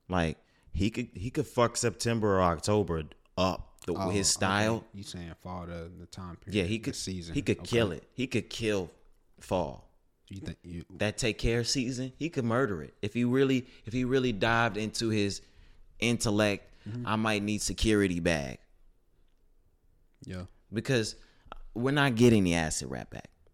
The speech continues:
Speaker 1: We can forget it.
Speaker 2: Yeah.
Speaker 1: The best, the, but the, the conscious Chance the Rapper without all of the "I love my wife" talk. Jeez, please don't.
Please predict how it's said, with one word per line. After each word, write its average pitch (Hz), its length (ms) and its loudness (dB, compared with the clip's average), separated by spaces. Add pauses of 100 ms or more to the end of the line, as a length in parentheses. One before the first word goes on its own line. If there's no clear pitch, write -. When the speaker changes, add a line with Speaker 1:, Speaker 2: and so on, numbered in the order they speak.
(160)
Speaker 1:
We 101 160 0
can 104 100 0
forget 87 300 -2
it. - 120 -20 (800)
Speaker 2:
Yeah. 120 200 -8 (160)
Speaker 1:
The 107 160 -2
best, 127 360 2 (160)
the, 95 200 -4 (640)
but - 260 -6
the, 120 260 -2 (240)
the 110 100 -2
conscious 123 680 -2 (1400)
Chance 101 300 -2
the 95 100 0
Rapper 95 440 4
without 82 420 -2
all 87 180 0
of 78 80 -4
the 78 60 -4
"I 76 160 -2
love 80 200 -2
my 73 140 -4
wife" 85 260 0
talk. 76 300 -8
Jeez, 82 340 -8
please 85 300 -6
don't. 80 280 -8